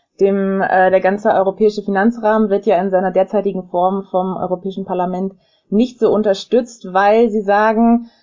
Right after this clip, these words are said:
zu oft verstießen diese exklusiven Einhaltungen nationaler Interessen und Positionen gegen das Erreichen dieser gemeinsamen Lösung. Jetzt hast du gerade gesagt, äh, der Integrationsgedanke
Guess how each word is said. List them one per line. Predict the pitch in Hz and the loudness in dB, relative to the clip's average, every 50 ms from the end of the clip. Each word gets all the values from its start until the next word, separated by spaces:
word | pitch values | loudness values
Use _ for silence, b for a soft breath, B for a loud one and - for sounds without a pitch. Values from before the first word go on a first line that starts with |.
| B | B
zu | _ - 220 | _ -2 0
oft | - - 214 208 - - | 2 2 0 -2 -2 -2
verstießen | - 220 226 - - 233 247 262 254 247 233 226 | -2 -2 -2 0 2 2 2 2 2 2 2 2
diese | 202 202 202 185 190 196 | 2 0 -2 0 2 4
exklusiven | 190 185 185 185 180 170 120 170 196 - - - 214 185 202 190 196 202 | 4 4 4 4 2 2 0 -2 -4 -4 -4 -4 -2 -2 -2 -4 -4 -4
Einhaltungen | - - 180 196 214 214 202 202 196 196 196 202 202 202 202 202 190 196 190 | -2 -2 0 0 0 0 2 0 0 0 -2 -2 -2 -2 -2 -2 -2 -2 0
nationaler | 180 185 202 - - 214 208 196 202 202 - - | -2 -2 -2 -2 -4 -2 0 0 0 0 0 -2
Interessen | 190 190 - 190 185 185 190 190 - | -4 -4 -4 -2 -2 -2 -2 -2 -4
und | 202 190 190 | -6 -6 -6
Positionen | - 190 180 196 196 190 _ - 190 180 190 190 190 185 | -6 -6 -6 -6 -8 -8 _ -4 -2 -2 -2 -2 -4 -2
gegen | 180 202 226 254 233 226 190 | 0 0 2 2 2 2 2
das | 165 160 156 | 0 -2 -2
Erreichen | - 160 170 156 156 147 151 151 175 | -2 -2 0 0 0 -2 -2 -4 -6
dieser | 160 160 151 156 | -6 -4 -4 -4
gemeinsamen | 151 160 160 156 151 156 160 156 160 151 151 151 | -4 -4 -4 -4 -4 -4 -4 -4 -4 -4 -4 -6
Lösung. | 151 156 151 156 165 170 196 233 277 B B B B B B B _ | -6 -6 -6 -4 -4 -2 -2 -2 -4 B B B B B B B _
Jetzt | - 180 175 | -6 -2 0
hast | 214 202 208 | -2 -2 -2
du | - 214 | -2 -2
gerade | 208 214 214 208 208 208 | 0 2 2 2 2 2
gesagt, | 208 196 202 196 196 202 196 202 - - - | 0 2 2 2 2 2 0 -2 -8 -6 -2
äh, | - 185 190 185 | 2 2 2 2
der | 185 - | 2 -2
Integrationsgedanke | 185 190 196 - 185 180 180 - 208 220 220 226 214 196 190 196 208 208 214 190 185 190 | -2 -6 -6 -4 -4 -4 -2 -2 -2 -2 -2 -2 -2 0 -2 -2 -2 -2 0 2 2 0